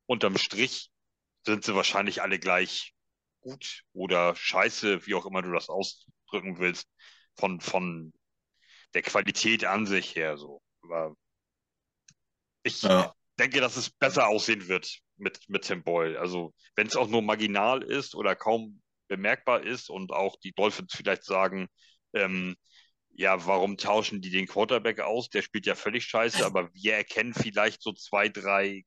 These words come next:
Speaker 1: kleine Punkte, die einfach besser sind als bei Zach Wilson. Und damit ist es dann schon gerechtfertigt.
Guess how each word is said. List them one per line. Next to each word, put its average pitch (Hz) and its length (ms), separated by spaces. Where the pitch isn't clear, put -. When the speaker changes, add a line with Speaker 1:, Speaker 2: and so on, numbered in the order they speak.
Speaker 1:
kleine 101 360
Punkte, 120 460
die 92 180
einfach 95 380
besser 104 260
sind 95 220
als 92 180
bei 92 100
Zach 87 240
Wilson. 90 340
Und 80 140
damit 90 300
ist 92 100
es - 80
dann 92 160
schon 95 140
gerechtfertigt. 82 540